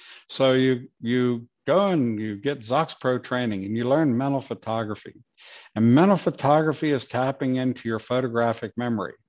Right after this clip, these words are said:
And by tapping into your photographic memory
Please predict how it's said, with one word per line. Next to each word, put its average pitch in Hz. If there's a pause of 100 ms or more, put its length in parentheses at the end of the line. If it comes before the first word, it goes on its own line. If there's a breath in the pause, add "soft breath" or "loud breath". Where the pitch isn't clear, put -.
(380 loud breath)
And 110
by 120
tapping 165
into 151
your 113
photographic 123
memory 131